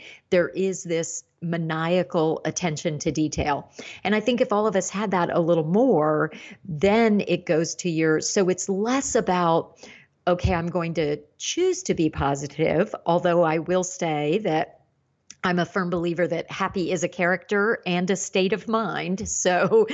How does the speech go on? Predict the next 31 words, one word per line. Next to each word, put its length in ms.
<laughs> 200
I 80
think 380
there 160
is 260
something 380
to 160
choosing 500
to 80
be 140
positive. 600
But 120
I 120
think, 280
again, 540
it's 260
getting 640
the 100
priorities 640
right. 380
And 160
I 80
think 340
the 340
people 320
story, 540
attention 480
to 100
detail 580
is, 380
is 460